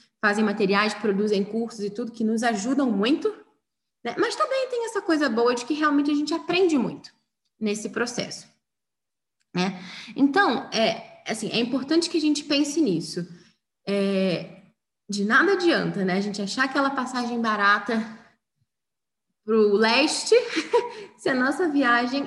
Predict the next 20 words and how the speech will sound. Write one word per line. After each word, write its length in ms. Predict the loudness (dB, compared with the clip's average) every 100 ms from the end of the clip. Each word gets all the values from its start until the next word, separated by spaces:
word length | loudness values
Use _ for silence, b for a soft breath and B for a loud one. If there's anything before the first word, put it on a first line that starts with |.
| -4
é 240 | -6 -8 -20 _
pro 320 | -2 -2 -2 -2
oeste. 960 | 0 2 2 0 -4 -10 -12 -14 _ _ -2
Pensa 300 | 0 0 0
comigo, 600 | 0 2 0 -2 -10 -14 -20 _
né? 180 | -6 -4
Se 160 | -6 -4
você 220 | -2 -2
tem 200 | 0 0
um 80 | 0
método, 520 | 0 0 -2 -4 -4 -6 -10 -20 _ _ _ _ _ _
se 80 | -12
você 140 | -8
tem 100 | -2
um 120 | -2
planejamento, 760 | 0 0 0 0 0 0 -2 -4
assim, 180 | -8 -6
né, 120 | -6
bem, 240 | -2 -2 -2
é, 380 | -4 -6 -6